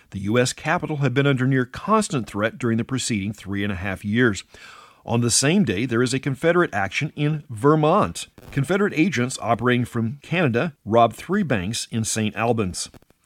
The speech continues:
Actor Robert Reed is born in nineteen thirty-two. Reed played the father, Mike Brady,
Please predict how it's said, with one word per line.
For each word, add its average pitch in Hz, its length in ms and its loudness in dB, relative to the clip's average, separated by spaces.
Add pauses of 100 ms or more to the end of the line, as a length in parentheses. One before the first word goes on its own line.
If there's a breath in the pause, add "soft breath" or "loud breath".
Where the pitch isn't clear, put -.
(460 soft breath)
Actor 113 280 -2
Robert 104 440 -2
Reed 160 460 0
is 110 120 -2
born 117 360 -2
in 104 220 -4
nineteen 110 560 -4
thirty-two. 117 580 0 (320 loud breath)
Reed 185 320 0
played 165 260 -2
the 147 80 -2
father, 160 480 -2
Mike 131 480 -6
Brady, 101 460 -4